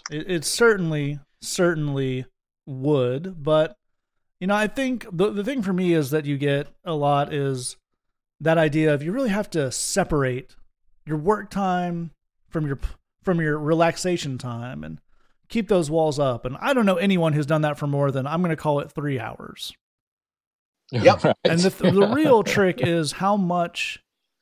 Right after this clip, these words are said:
Speaker 1: of the stuff you enjoy can you be doing while you're pretending to work?
Speaker 3: That, that's
Speaker 2: Oh,
Speaker 3: the
Speaker 2: yeah,
Speaker 3: whole key.
Speaker 2: totally. Totally.
Speaker 1: Like in our, in our, uh, line of work, the,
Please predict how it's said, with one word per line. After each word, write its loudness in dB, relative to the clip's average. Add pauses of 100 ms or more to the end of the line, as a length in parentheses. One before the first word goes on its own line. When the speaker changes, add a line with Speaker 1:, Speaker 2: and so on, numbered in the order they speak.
(240)
Speaker 1:
of 0
the 0
stuff 2
you 4
enjoy 2
can -4
you -2
be 0
doing 2 (400)
while 6
you're 2
pretending -2
to -8
work? -18 (1700)
Speaker 3:
That, 6
that's 10
Speaker 2:
Oh, 0
Speaker 3:
the 2
Speaker 2:
yeah, 8
Speaker 3:
whole 4
key. 4
Speaker 2:
totally. 2 (200)
Totally. 4
Speaker 1:
Like 2
in 2
our, 4
in -4
our, 2
uh, 2
line 4
of -4
work, 2
the, -6